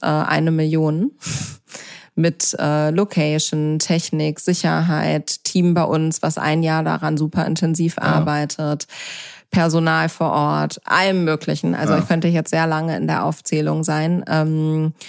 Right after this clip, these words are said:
Speaker 1: und meistens beschweren sich die gleichen Leute über die Ticketpreise und über die Partner.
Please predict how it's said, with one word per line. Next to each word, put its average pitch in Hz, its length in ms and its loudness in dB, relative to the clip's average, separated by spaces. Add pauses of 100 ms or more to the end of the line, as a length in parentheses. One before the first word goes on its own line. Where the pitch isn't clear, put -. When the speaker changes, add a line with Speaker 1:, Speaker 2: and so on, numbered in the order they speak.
(360)
Speaker 1:
und 156 760 2 (840)
meistens 180 520 2
beschweren 165 460 0
sich 165 160 0
die 160 120 0
gleichen 170 440 0
Leute 160 680 0
über 156 500 2
die 151 160 -4
Ticketpreise 165 720 0
und 151 140 -4
über 156 640 0 (100)
die 156 240 0
Partner. 180 540 0